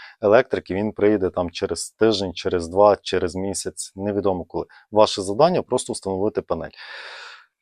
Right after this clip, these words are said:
Е, тепер хочу показати спосіб, який,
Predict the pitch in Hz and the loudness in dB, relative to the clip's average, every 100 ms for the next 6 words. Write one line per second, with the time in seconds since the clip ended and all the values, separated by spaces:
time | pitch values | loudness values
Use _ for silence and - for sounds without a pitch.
0 | _ 135 110 117 101 - _ _ _ _ | _ 4 8 8 6 -4 _ _ _ _
1 | _ - - 190 185 156 - - - 160 | _ 0 6 8 8 2 -10 -2 4 4
2 | - 143 131 - 113 139 143 - 123 117 | 4 0 2 4 6 8 8 8 6 6
3 | - - - 139 160 - 143 - _ _ | 0 -6 -2 4 4 4 0 -2 _ _
4 | _ _ _ _ - 104 117 - 135 139 | _ _ _ _ -4 0 2 4 2 2
5 | - - | -2 -12